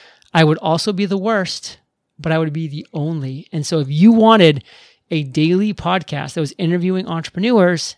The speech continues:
there was one show in town, and that was Entrepreneurs on Fire.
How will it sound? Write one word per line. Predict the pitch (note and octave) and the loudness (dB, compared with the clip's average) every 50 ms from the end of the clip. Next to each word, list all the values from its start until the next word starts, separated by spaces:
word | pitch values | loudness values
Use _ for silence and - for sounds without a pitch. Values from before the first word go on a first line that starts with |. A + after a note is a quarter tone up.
| _ _ | _ _
there | E3+ F3 | -4 -4
was | F3+ D#3 B2+ | -4 -4 -4
one | C#3+ C#3+ C#3 D3+ D#3 D#3 D#3 E3+ F3+ F3+ - _ | -8 -10 -8 -4 -4 -2 -2 -2 -4 -6 -8 _
show | - - - - - D#3 C#3+ C#3+ D3 D3 | -8 -6 -6 -4 -2 -2 -2 0 -2 -2
in | - D#3+ C#3 C3 | -4 -6 -8 -8
town, | - - C#3+ D3 C3+ C3 - - - D3+ - _ _ _ _ _ _ _ - | -10 -10 -10 -10 -8 -10 -10 -12 -16 -18 -20 _ _ _ _ _ _ _ -8
and | E3 | -4
that | D#3 D#3+ | -2 -2
was | D#3+ D3 | -2 -4
Entrepreneurs | C4 - D#3 D3 - - D#3+ D3+ D3 C#3+ C#3 | -4 -6 -6 -6 -6 -6 -6 -6 -6 -6 -6
on | D3 C#3+ C3+ | -6 -8 -8
Fire. | - - - D#2 C#2+ - - - | -8 -8 -6 -6 -6 -8 -10 -14